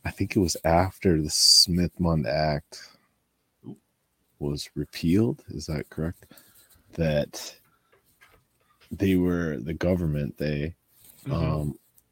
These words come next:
Speaker 1: State Department was hiring fictional writers to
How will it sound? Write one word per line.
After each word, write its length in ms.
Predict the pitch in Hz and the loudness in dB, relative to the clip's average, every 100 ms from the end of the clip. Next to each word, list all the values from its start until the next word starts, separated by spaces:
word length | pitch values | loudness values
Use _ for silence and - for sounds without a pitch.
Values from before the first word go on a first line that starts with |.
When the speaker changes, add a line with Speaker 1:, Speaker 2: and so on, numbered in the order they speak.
| _ - | _ -6
Speaker 1:
State 360 | - 98 98 | -2 0 0
Department 560 | - - 80 71 78 - | -2 -4 -4 -4 -6 -4
was 340 | 80 78 - | -2 -2 -6
hiring 1000 | - - - 98 95 87 82 78 76 73 76 _ _ _ _ _ _ _ - | -10 -12 2 6 6 6 4 2 0 -2 -8 _ _ _ _ _ _ _ 0
fictional 520 | 139 - 85 76 65 | 2 2 0 0 -2
writers 720 | 69 - - - - - - _ _ _ _ _ _ _ _ _ _ _ _ _ _ _ _ _ _ | -4 -6 -10 -14 -10 -8 -8 _ _ _ _ _ _ _ _ _ _ _ _ _ _ _ _ _ _
to 680 | - - 76 69 65 67 67 | -10 -4 -2 -2 -2 -4 -8